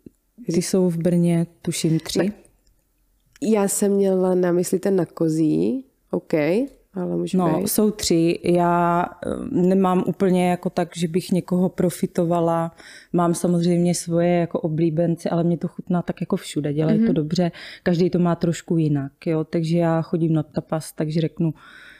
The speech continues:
Speaker 1: chcete jako nějakou větší večeři nebo jenom prostě víno tady s těma to tapas, jako vyzkoušet si,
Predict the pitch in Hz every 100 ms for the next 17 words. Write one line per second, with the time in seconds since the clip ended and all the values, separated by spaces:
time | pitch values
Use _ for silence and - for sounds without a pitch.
0 | - _ - - - 240 240 175 160 151
1 | - - - - 160 151 - 147 139 180
2 | 175 - 175 165 170 180 165 170 160 165
3 | 151 160 160 156 151 165 156 - 170 151
4 | 160 160 156 143 147 147 - 160 151 160
5 | - - 160 151 156 156 147 - 156 151
6 | - - - 147